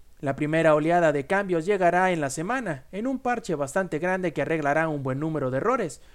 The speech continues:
como lo son la coloración incorrecta de unidades, el detallado gráfico o shading,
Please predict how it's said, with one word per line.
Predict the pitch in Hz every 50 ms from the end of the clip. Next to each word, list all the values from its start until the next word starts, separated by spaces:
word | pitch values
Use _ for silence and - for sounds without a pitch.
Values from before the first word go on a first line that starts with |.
| - - -
como | - 254 254 247
lo | 247 240
son | 233 262 262 269
la | 254 233 214
coloración | - 180 160 160 151 151 139 214 208
incorrecta | 196 175 156 160 147 143 185 185 180 - 143
de | 135
unidades, | 135 147 180 202 233 220 196 190 185 - - - - - - - -
el | - 131
detallado | 135 147 131 147 151 160 175 180 175 170 160
gráfico | 170 180 - - - 156 - - 139 135
o | - 156 135
shading, | 131 214 220 220 196 180 175 175 175